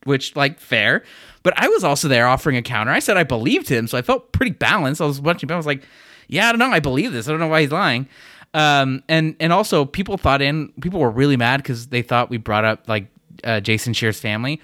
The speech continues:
We said, I went back and listened to it 'cause I was like, "Oh, maybe they're right." We said absolutely nothing except Avery restated an old tweet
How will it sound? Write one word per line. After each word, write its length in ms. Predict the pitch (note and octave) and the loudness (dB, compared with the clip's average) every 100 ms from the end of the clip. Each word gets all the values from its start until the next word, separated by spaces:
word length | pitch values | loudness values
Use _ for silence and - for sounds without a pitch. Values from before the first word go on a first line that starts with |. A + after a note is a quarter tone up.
| _ | _
We 100 | F#3+ | -4
said, 320 | A#3 D#4 C4+ - | -2 0 -2 -2
I 80 | F#3 | -2
went 200 | F3+ A#3+ | 0 0
back 200 | C#4 C#4 | 0 0
and 80 | G#3 | 0
listened 260 | D3+ G3 C3 | 0 -2 -2
to 60 | |
it 40 | A2+ | -2
'cause 100 | C3 | -4
I 40 | |
was 80 | B2 | -6
like, 120 | B2 | -4
"Oh, 120 | A3 | -4
maybe 180 | B2 E3+ | -2 -2
they're 120 | A3 | 0
right." 280 | G3 A#3 B2+ - - - - | 0 0 -2 -8 -20 -18 -4
We 100 | A#3 | 0
said 200 | - - | 0 0
absolutely 480 | A#3+ C#4 C4+ G#3 F#3 | 0 0 0 0 2
nothing 400 | F#3 C#4 G3+ D3+ | 2 2 2 2
except 320 | C3+ E3 - | 2 -2 0
Avery 360 | D3+ F#3 G#3 E3 | 0 2 2 2
restated 840 | B2 B2+ E3+ - B2+ A#2+ G2+ G2+ - - | 0 -4 -4 -2 0 0 -4 -8 -14 -8
an 120 | A#2 - | -6 0
old 240 | C3+ C3 | 0 0
tweet 420 | - A#2 G#2 - | -2 -2 -2 -6